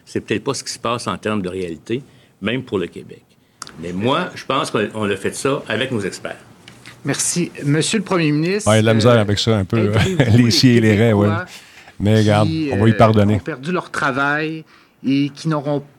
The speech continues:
Speaker 2: accès à aucune aide fédérale avant quelques semaines. Vous mentionnez hier, euh, la date du six avril. Ça semble être encore plus long. Qu'est-ce que le Québec peut faire d'ici là ?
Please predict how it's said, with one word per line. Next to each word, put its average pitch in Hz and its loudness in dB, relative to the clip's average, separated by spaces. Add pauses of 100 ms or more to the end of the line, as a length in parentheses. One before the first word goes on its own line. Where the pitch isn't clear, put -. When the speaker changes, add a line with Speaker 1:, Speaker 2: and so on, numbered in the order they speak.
(180)
Speaker 2:
accès 147 -4
à 180 2
aucune 175 -2
aide 175 -4
fédérale 147 -2
avant 135 -2
quelques 170 -2
semaines. 151 -6
Vous 151 -10
mentionnez 143 -4
hier, 147 -2
euh, 135 -2
la 131 -2
date 147 -4
du 117 -4
six - -2
avril. 147 -2 (220)
Ça 135 -6
semble 151 -2
être 143 -2
encore 147 -2
plus 175 -2
long. 175 0 (460)
Qu'est-ce 202 -6
que 196 0
le 147 0
Québec 160 -4
peut 147 -4
faire 143 -4
d'ici - -8
là ? 117 -12